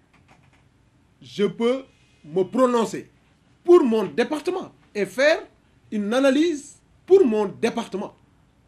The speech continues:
je peux lancer un appel d'unité et de rassemblement pour la Casamance. Parce que je dirige un mouvement And Falat Macky Sall ak Doudou Ka F M D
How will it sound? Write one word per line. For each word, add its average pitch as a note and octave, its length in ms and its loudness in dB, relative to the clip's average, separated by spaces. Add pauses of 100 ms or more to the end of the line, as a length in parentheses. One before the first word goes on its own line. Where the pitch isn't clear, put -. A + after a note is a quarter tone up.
(580)
je D3+ 160 -8
peux G3 160 -2
lancer G3 560 -6 (260)
un F3 260 -6
appel F#3+ 400 -2
d'unité G3+ 540 -4 (580)
et F3+ 80 0
de E3 100 -4
rassemblement D#3+ 640 -8 (240)
pour A3 180 -6
la E3 180 -4
Casamance. D#3 680 -10 (440)
Parce E3+ 180 -10
que E3 240 -8 (840)
je C3 140 -8
dirige E3+ 520 -8
un D3 120 -12
mouvement D3 540 -10 (480)
And D#3+ 260 -10
Falat C#3 380 -12
Macky C#3+ 260 -14
Sall C3 160 -12
ak A2+ 180 -20
Doudou C3+ 200 -12
Ka B2+ 140 -18
F C#3+ 180 -16
M C3 120 -10
D G#2+ 180 -18